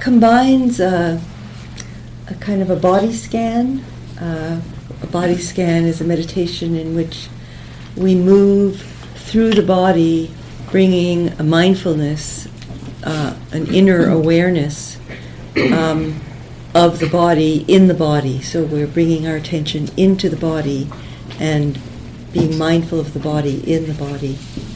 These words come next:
And, um, and to, to combine that with,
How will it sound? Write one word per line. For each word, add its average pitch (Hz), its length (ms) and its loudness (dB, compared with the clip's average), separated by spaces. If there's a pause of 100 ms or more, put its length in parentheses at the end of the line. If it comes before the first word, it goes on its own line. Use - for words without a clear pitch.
(1160)
And, 170 440 4 (100)
um, 170 480 2 (180)
and 208 180 6
to, 233 100 4 (260)
to 226 120 -2
combine 226 580 6
that 160 400 0 (640)
with, 190 580 4